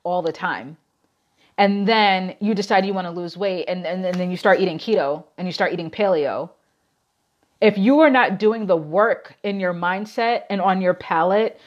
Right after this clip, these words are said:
to start craving and preferring to eat that paleo, like, you know, that, that paleo, like, paleo for the rest of your life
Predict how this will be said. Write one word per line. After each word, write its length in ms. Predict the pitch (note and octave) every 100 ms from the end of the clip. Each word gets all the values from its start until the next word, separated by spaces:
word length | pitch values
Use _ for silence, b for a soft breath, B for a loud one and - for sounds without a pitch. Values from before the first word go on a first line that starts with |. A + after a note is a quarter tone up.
| b
to 100 | -
start 340 | G3+ - G3 -
craving 600 | - F#3+ F#3+ G3+ A3+ G#3+
and 160 | G3
preferring 500 | G3 F#3 F#3 F3 G3+
to 320 | G#3 G#3+ - F#3+
eat 220 | G#3 F#3
that 260 | F#3+ -
paleo, 760 | - F3 F3+ F#3 F3 F3 F3 -
like, 200 | F3 E3+ - _ F3+
you 140 | G3
know, 220 | E3 D#3
that, 340 | D3+ F#3+ F#3 E3+
that 180 | D#3
paleo, 600 | - F3 F3 F3 E3+ E3 B B B
like, 180 | G3 E3+
paleo 300 | A3 G3+ G3
for 80 | G3+
the 80 |
rest 180 | F3+ F#3
of 80 | F#3+
your 140 | F3
life 380 | E3 D#3+ F#3 B3